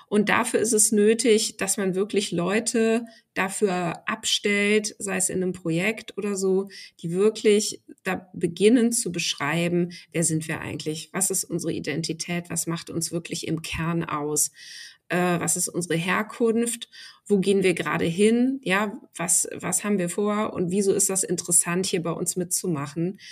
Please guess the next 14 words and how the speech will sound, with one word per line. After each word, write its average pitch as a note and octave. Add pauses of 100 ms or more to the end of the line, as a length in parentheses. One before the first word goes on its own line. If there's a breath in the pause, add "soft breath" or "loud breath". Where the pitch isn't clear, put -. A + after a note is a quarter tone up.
(320 loud breath)
Und F3
wofür, F#3 (200)
ne, A3+
wozu G#3
laden F#3
wir F#3
die F3+
Leute E3+
ein, F3
bei D#3+
uns -
dabei D#3+
zu -
sein? D3+